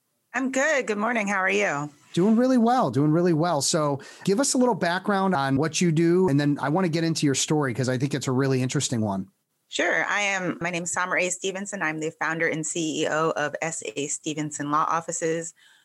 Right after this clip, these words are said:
Speaker 1: Wills on Wheels Incorporated, and Office Without Walls. And I am a legal practitioner in the state of Maryland, primarily practice in the areas of trust and estates,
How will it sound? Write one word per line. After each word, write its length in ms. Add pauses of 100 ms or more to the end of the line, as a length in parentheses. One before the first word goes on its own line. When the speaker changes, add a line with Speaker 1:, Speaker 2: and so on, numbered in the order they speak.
(140)
Speaker 1:
Wills 340
on 240
Wheels 320
Incorporated, 920
and 260
Office 440
Without 420
Walls. 600
And 160
I 140
am 180
a 200
legal 260
practitioner 560
in 100
the 60
state 220
of 80
Maryland, 560 (540)
primarily 840
practice 480
in 140
the 120
areas 380
of 240
trust 380
and 100
estates, 600